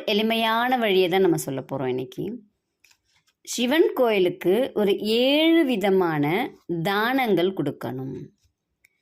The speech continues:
சிவபெருமானை பொறுத்த வரைக்கும் வாரி வழங்கக்கூடிய வள்ளல் பெருமான். யாரு போய் அவர்கிட்ட வரம் கேட்டாலும் செய்ய மாட்டேன்னு சொல்ல மாட்டார்.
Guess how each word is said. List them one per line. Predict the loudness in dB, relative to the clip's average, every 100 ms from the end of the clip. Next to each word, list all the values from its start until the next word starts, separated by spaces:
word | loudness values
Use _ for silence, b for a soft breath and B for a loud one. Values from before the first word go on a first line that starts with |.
| _ _
சிவபெருமானை | -6 -2 0 2 4 2 2
பொறுத்த | -2 -4 0
வரைக்கும் | 0 0 0 0 0 -2 -8
வாரி | -4 0 0 0 -2 0
வழங்கக்கூடிய | 0 2 2 0 -2 -2 0 0
வள்ளல் | 0 0 2 2 0
பெருமான். | 0 -2 -2 -2 -4 -8 -14 _ _ _ _ _ _ -10
யாரு | -2 0 0 0 0 0 -2
போய் | 0 0 2
அவர்கிட்ட | 0 -2 -4 -6 -2 -2 -2 -2
வரம் | -2 0 0 -2
கேட்டாலும் | 0 -2 0 -2 -2 0 -2 -2
செய்ய | -4 0 0 0
மாட்டேன்னு | 0 0 -2 -4 -2 0 0
சொல்ல | 0 -4 -4
மாட்டார். | -6 -8 -8 -10